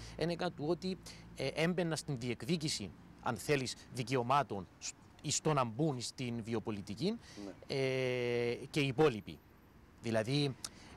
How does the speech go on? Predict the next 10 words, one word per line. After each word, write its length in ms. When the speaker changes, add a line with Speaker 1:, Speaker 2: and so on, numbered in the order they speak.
Speaker 1:
ε, 60
normal 480
για 200
την 120
κοινωνία 360
να 100
μην 180
είναι 200
έναν 240
είδος 320